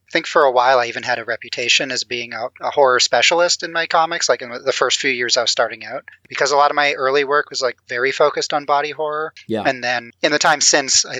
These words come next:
Speaker 1: I think body horror is still, like, a recurring thing. It's still present in all of it, but it's sort of shifted away into other genres, and I still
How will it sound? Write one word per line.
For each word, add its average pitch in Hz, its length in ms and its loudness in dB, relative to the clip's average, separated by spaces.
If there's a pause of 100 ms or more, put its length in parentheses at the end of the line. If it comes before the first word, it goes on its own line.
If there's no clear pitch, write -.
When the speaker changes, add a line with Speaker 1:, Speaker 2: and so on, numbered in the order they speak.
(160)
Speaker 1:
I 120 280 -4 (280)
think 123 200 -4
body 120 240 0
horror 117 260 -6
is 110 60 -2
still, 117 220 0
like, 110 180 -12
a 127 120 -14
recurring 139 460 0
thing. 151 280 2
It's - 120 -6
still - 140 -2
present 131 420 -4
in 147 140 -10
all 139 180 -4
of 139 80 -6
it, 156 160 -4 (160)
but 117 280 0
it's 139 140 -2
sort 123 180 0
of 113 120 -6
shifted - 380 2
away 113 240 -6
into 117 180 -10
other 123 240 -2
genres, 147 540 0
and 123 100 -6
I 117 120 -8
still 113 500 -8